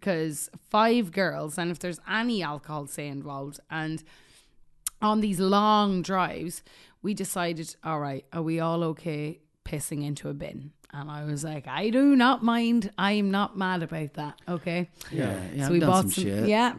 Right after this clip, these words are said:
Speaker 1: yeah, legit.
Speaker 2: Yeah.
Speaker 1: So <laughs> I never forget. We had the beds in the bus, but there was, like, no bathroom. And yep, uh, we squeezed in the, like, bin into the, the seat and an amp,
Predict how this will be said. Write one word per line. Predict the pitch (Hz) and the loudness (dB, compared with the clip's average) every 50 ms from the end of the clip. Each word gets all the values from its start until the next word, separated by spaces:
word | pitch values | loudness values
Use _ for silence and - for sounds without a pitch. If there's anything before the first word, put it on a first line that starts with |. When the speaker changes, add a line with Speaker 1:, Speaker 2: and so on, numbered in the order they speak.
| - | -4
Speaker 1:
yeah, | 202 214 214 214 202 - | -2 0 2 2 0 2
legit. | 190 214 220 220 226 220 214 175 202 202 180 151 - - _ _ _ | 2 2 4 6 4 4 4 4 4 4 4 2 -2 -8 _ _ _
Speaker 2:
Yeah. | - - | -16 -12
Speaker 1:
So | - - 196 180 175 175 180 180 220 | -6 -4 -2 -2 0 0 0 2 2
<laughs> | 190 - - - - - - - - - - - - - - - - - - | 0 0 -2 -8 -14 -16 -18 -18 -20 -20 -20 -20 -20 -20 -20 -8 -2 0 0
I | - - - - | 0 0 -2 0
never | 349 302 262 277 302 262 | 2 2 2 2 -4 -6
forget. | 262 269 240 233 208 | -4 -4 -4 -2 -2
We | 214 240 240 | 0 0 0
had | 254 240 226 | 0 0 0
the | 220 | -2
beds | - - 175 175 185 180 - - | -2 -2 -2 -2 -2 -2 -4 -6
in | 185 | -8
the | 180 | -6
bus, | 175 - 175 175 - | -6 -6 -8 -8 -8
but | - 185 185 | -10 -12 -12
there | 180 | -10
was, | 175 180 190 - | -12 -14 -12 -12
like, | 185 180 185 _ - | -12 -12 -12 _ -8
no | 185 185 180 175 | -6 -4 -4 -4
bathroom. | 170 180 170 175 170 - - 180 165 165 | -4 -4 -6 -6 -6 -6 -4 -2 0 0
And | 156 143 - - - - - - - - - - - - - - _ _ _ | -2 -2 -6 -12 -20 -20 -20 -20 -20 -20 -20 -20 -20 -20 -20 -20 _ _ _
yep, | - 220 254 277 254 - _ _ - - _ - | 2 4 4 4 2 -4 _ _ -20 -20 _ 0
uh, | 214 220 233 233 226 226 226 226 220 | 2 4 4 4 4 4 4 4 2
we | 208 220 226 214 214 208 202 - - _ - - | 2 2 0 0 0 0 -2 -4 -6 _ -16 -14
squeezed | - - - - - - - 233 240 247 196 - | -10 -8 -8 -8 -8 -6 -4 -2 0 -2 0 0
in | 233 226 226 226 | 0 0 2 2
the, | 214 214 202 190 | 2 2 2 2
like, | 190 185 180 160 - _ _ _ _ _ _ _ _ | 0 -2 -2 -4 -8 _ _ _ _ _ _ _ _
bin | - 196 196 196 196 202 | -4 -2 0 0 2 2
into | 196 196 196 190 - - 196 185 180 175 | 2 0 0 -2 -2 -4 -4 -4 -4 -4
the, | 151 175 170 165 165 151 147 151 - _ _ | -4 -6 -4 -4 -6 -6 -8 -10 -16 _ _
the | - 156 170 | -12 -10 -10
seat | 165 - - - 196 202 202 - - | -8 -8 -8 -6 -6 -6 -6 -8 -10
and | - 165 165 165 160 156 147 - _ - 185 180 170 - - - | -10 -6 -4 -4 -4 -6 -8 -10 _ -20 -20 -20 -20 -20 -14 -8
an | 175 185 175 | -6 -4 -2
amp, | 156 160 185 196 175 - - | -2 0 0 0 0 -2 -4